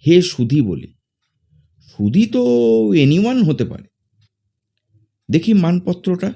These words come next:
দেরাজ থেকে একখানা পুরু পাকানো কাগজ বার করে সেটা ইন্দ্রনাথ রায়ের হাতে দিয়ে দিল প্রণবেশ।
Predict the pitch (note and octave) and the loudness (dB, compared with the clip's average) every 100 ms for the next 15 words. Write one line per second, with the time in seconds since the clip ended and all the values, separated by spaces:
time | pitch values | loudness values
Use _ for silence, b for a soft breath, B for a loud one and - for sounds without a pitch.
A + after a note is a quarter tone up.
0 | _ _ _ _ _ _ _ _ _ _ | _ _ _ _ _ _ _ _ _ _
1 | _ _ _ - F#2 A#2+ G3 - A#3 A3+ | _ _ _ -6 0 2 2 0 -4 0
2 | B2+ G2+ C3+ - G3 F#3+ F#3 E3+ F#3 G#3 | 0 0 -4 -4 -2 -2 -4 -6 -4 -4
3 | G3+ A#2+ B2 C#3+ F3+ F3+ F#3 F#3 D3 A2+ | -4 -8 -6 -4 -4 -4 -4 -4 -4 -4
4 | C3 C#3+ D#3+ F#2 F2+ - _ _ _ - | -4 -2 -2 -2 -6 -14 _ _ _ -10
5 | D#3+ F3+ - - A#2+ D3+ E3+ F3 F3+ A2 | -6 -4 -4 -2 0 0 -2 -4 -4 -2
6 | C#3 C#3+ - A2 B2 D#3 A#2+ A#2 C3 A#2+ | -2 -2 -6 -10 -4 -4 -2 -2 0 0
7 | C3 B2+ F#2+ D#2 - D2 - - - | -2 -4 -6 -6 -10 -16 -18 -20 -20